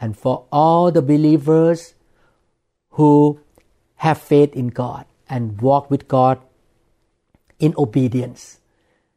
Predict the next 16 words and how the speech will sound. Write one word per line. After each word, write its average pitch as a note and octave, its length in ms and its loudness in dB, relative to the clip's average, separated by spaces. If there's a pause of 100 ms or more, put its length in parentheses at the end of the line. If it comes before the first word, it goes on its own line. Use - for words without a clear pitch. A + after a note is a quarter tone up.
(360)
Galatians G3 540 2
chapter F#3+ 220 -2
three, D3+ 340 -2
verses D3+ 340 -4
thirteen C#3+ 420 -6
to C3 100 -6
fourteen, B2+ 720 -6
the A#2+ 100 -4
Bible C#3 280 -6
talk C3 300 -4
about B2 180 -6
the A2+ 80 -6
blessing C#3 580 -4
of - 240 -10
Abraham. C3+ 680 -12 (2000)
Mankind D3 960 -2